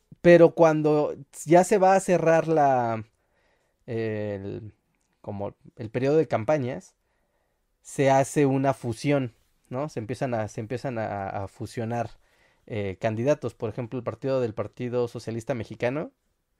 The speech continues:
se termina uniendo a Cuauhtémoc Cárdenas. E Ifigenia Martínez también se termina uniendo a Cuauhtémoc Cárdenas en su movimiento,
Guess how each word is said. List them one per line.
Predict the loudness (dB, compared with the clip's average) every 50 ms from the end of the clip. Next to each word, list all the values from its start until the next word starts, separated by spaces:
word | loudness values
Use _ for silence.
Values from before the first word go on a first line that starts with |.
| _ _ _
se | -20 -12 -8 -6 -6 -4
termina | -4 -4 -4 -2 -2 -4 -4 -4 -4
uniendo | -4 -4 -4 -4 -2 -4 -4 -4 -4 -2 -2 -2 -2 -4 -8
a | -8 -4 -4 -2 -2 -2 -4 -4 -6 -6 -8 -8 -10 -12 -14 -18 -20 -20 -20 _
Cuauhtémoc | _ -8 -6 -6 -6 -6 -6 -8 -6
Cárdenas. | -4 -4 -2 -2 -2 -4 -4 -8 -10 -14 _ _ _ _ _ _ _ _ _ _ _ _ _ _ _
E | -8 -6 -4 -4
Ifigenia | -6 -6 -8 -10 -10 -8 -6 -4 -4 -2
Martínez | -2 -2 -2 -2 -4 -4 -2 -2 -4 -6 -6
también | -6 -6 -6 -6 -6 -8 -8 -8
se | -8 -8
termina | -8 -6 -6 -6 -6 -6
uniendo | -6 -6 -6 -6 -6 -6 -6 -4 -2 -2 -2
a | -2 -4
Cuauhtémoc | -6 -8 -10 -10 -8 -8 -8 -8 -8 -10 -10
Cárdenas | _ -6 -6 -4 -4 -6 -8 -8 -10 -12 -14 -16 -16
en | -16 -16
su | -14 -12 -12
movimiento, | -10 -10 -8 -8 -8 -8 -8 -8 -10 _